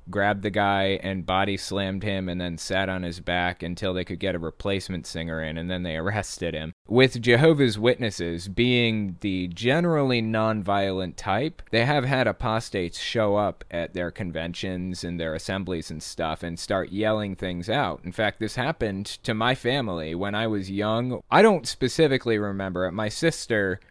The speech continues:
remembers it and was telling me about it. But anyway, there was an apostate at an assembly, a Jehovah's Witness assembly, and they were yelling things out,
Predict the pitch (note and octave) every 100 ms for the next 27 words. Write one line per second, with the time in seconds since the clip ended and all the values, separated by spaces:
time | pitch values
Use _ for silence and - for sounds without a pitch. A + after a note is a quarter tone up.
0 | - G#2+ G#2+ G2 F2 F2 F2+ D#2+ E2+ E2+
1 | - - - A#2 G#2 F2 D#2+ D#2 D#2 D2+
2 | D2 E2 A#2+ A#2 F2 D#2 - A#2 B2 A#2+
3 | G#2+ E3 F3 - G#2+ G2 G#2 - F#2+ G#2
4 | G#2+ - A2 G#2+ C#3 A#2 F2 D#2+ F2+ A#2
5 | - G#2 G#2+ A2 A2 A2+ A2+ G#2 - F2
6 | E2+ E2+ E2 E2 G#2 - - A2 G#2+ G#2
7 | G2+ A#2 A#2+ A2+ A2 A2+ A2 G#2 G#2 G2+
8 | F#2+ F2 E2 E2+